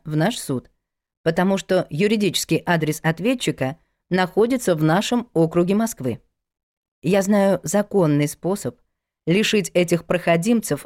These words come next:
возможности и дальше обирать людей. Поэтому я прошу вас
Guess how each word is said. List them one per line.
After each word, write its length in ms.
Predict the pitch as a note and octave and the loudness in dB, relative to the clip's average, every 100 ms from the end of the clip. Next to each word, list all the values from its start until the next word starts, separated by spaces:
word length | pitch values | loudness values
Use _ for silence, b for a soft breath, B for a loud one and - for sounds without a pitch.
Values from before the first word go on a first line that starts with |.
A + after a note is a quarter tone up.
| - | -6
возможности 760 | D#3 E3 F3+ G3 F3+ F3 E3 F3 | -2 0 2 2 2 -2 0 -2
и 220 | - G#3 | 0 -2
дальше 540 | F3 G3+ C#3+ C3+ C#3 C#3+ | 2 2 2 0 -4 -2
обирать 480 | D3+ D#3 D3 B2+ - | -2 0 0 -4 -6
людей. 500 | D3 C#3 C3+ F2 - _ _ _ _ _ _ _ _ _ _ | -8 -6 -6 -8 -10 _ _ _ _ _ _ _ _ _ _
Поэтому 640 | F#3 A3 A#3+ A#3 A3+ G3+ - | 2 2 2 2 4 2 0
я 200 | F3+ A3 | -2 0
прошу 440 | G#3 F#3+ B3 C4 | 0 0 2 2
вас 280 | E3+ C3+ | 2 -2